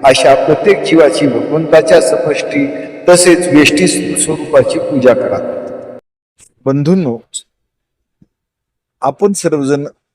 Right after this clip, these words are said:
सतत कार्य करूया. ही काही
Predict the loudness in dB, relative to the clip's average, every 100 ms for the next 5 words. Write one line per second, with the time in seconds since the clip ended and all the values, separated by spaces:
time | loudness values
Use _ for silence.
0 | -12 -8 -4 -2 -2 -2 -2 -2 -4 -2
1 | 0 0 -2 -6 _ _ _ _ _ _
2 | _ _ -10 -4 -4 -2 -6 -4 -8